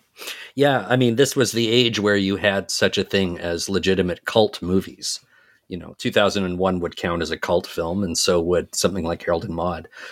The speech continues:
So they would come around again, and there was certainly a d-, a demand for it, because in nineteen seventy-seven, how else would you watch Harold and Maude? There was, you know, it might show up on the C B S movie of the week, but other than that,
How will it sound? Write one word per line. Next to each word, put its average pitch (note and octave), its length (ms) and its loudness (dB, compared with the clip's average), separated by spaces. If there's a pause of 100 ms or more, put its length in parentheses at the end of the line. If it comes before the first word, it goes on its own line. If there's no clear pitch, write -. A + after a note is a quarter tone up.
So D#3+ 160 0
they D#3+ 100 4
would D#3 160 0
come D#3 180 0
around D3 320 2
again, G2 360 -6
and F#2+ 160 -2
there F#2+ 80 -2
was F#2+ 160 -2
certainly G2+ 380 -2
a E2+ 40 0
d-, - 220 -12
a F#2 80 0
demand F2 560 0
for - 220 -2
it, - 180 0
because - 500 -2 (420)
in F2+ 80 -6
nineteen F2+ 300 0
seventy-seven, F#2 560 0
how F2+ 240 2
else A#2 240 2
would F#2 140 -4
you E2 80 -6
watch D#2+ 420 -4 (300)
Harold F2 280 2
and F2 120 -2
Maude? D#2 400 -2
There E2 80 -4
was, E2+ 420 -2
you F#2+ 140 0
know, E2+ 160 -6 (260)
it G2 100 -2
might A2 280 2
show G2+ 220 4
up G2 140 2
on F2+ 360 -2
the F#2 120 -2
C A2 220 -2
B G2 160 0
S - 300 0 (460)
movie G#2 280 2
of F2+ 80 -2
the F2+ 100 -2
week, G2 400 0
but F#2+ 120 0
other G2 180 4
than E2 160 -4
that, F#2 280 -2